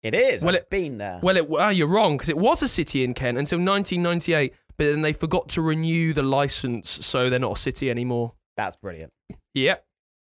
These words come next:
Speaker 1: Classic admin error.
Speaker 2: In Roch-, in nineteen ninety-eight, Rochester, uh, was merged,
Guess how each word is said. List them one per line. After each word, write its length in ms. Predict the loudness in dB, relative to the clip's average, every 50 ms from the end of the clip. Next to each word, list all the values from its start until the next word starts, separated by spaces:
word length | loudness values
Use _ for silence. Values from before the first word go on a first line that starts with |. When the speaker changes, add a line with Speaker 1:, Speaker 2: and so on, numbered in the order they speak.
| _ _ _ _ _ _ _ -10
Speaker 1:
Classic 300 | -10 -8 -6 -4 -2 2
admin 340 | 2 2 2 0 -2 -2 0
error. 420 | 0 0 2 2 2 2 2 2 2
Speaker 2:
In 180 | 2 2 4
Roch-, 240 | 4 4 2 2 2
in 100 | 0 2
nineteen 280 | 2 0 0 0 -2 -2
ninety-eight, 300 | -2 0 0 0 0 0
Rochester, 680 | 0 0 0 0 -2 -2 -2 -2 0 0 0 0 -2 -4 _ _ _ _ _ -4
uh, 180 | -2 0 0 0
was 140 | 0 0 0
merged, 840 | 0 2 2 4 4 4 4 4 2 2 0 -2 -4 -6 -6 -6